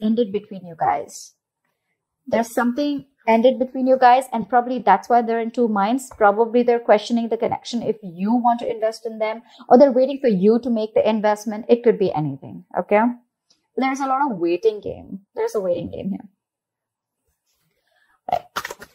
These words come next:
Clarify the Page of Pentacles. Why does this person view Taurus as the Page of Pentacles? Why does this person view Taurus as the Page of Pentacles?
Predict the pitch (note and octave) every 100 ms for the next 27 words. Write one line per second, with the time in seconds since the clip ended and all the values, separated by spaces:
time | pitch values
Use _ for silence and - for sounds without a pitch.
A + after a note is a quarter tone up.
0 | _ - _ _ - D4+ D4 F5+ F5+ -
1 | B3+ B3+ C4 - G3+ G3 - G#3+ - -
2 | - - - - - D#3 C#4+ C#4+ - C4+
3 | B3 - C4 C4 A3+ A#3 A#3 A#3+ B3 -
4 | A#3 A3+ - A3+ - G3 G#3 G#3 - E3
5 | F3+ - C4 D#4+ - - - - - -
6 | _ - - - - - - - _ _
7 | _ _ _ _ _ _ _ _ _ _
8 | _ _ _ _ - _ _ _ _ _
9 | - - C#5+ C#5 - B3 A#3+ B3+ A#3+ C4
10 | A#3+ A#3+ A#3+ A#3+ A#3+ A3+ A3+ - G#3+ A3
11 | - C4 D#4 - - - -